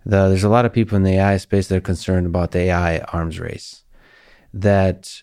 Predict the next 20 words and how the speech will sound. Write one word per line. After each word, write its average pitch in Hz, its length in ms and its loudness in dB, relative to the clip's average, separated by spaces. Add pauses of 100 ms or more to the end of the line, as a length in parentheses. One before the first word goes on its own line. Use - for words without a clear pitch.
as 92 160 -2
opposed 110 540 0
to 101 180 2
u-, 92 260 -2
the 98 140 -2
United 98 280 2
States 92 300 -2
becoming, 87 1040 -4
you 101 160 -4
know, 87 320 -4
um, 85 460 -6
having 98 380 0
the 92 60 0
best 92 260 0
technology 98 480 0
and 87 100 0
therefore 90 320 -2
keeping 87 360 -4
us 85 120 -6
safe, 123 360 0